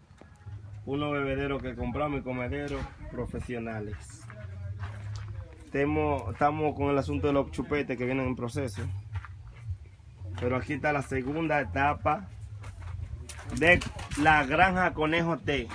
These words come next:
de dos niveles. Íbamos a hacer de tres niveles, pero ahí queda un poquito incómodo.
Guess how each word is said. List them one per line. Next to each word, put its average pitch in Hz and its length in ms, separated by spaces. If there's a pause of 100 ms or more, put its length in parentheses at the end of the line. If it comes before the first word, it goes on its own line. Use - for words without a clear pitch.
(200)
de 135 240
dos 147 220
niveles. 135 680 (880)
Íbamos 156 240
a 160 40
hacer 165 160
de 151 60
tres 151 180
niveles, 151 380
pero 135 160
ahí 143 180
queda 147 180
un 147 120
poquito 139 300
incómodo. 139 560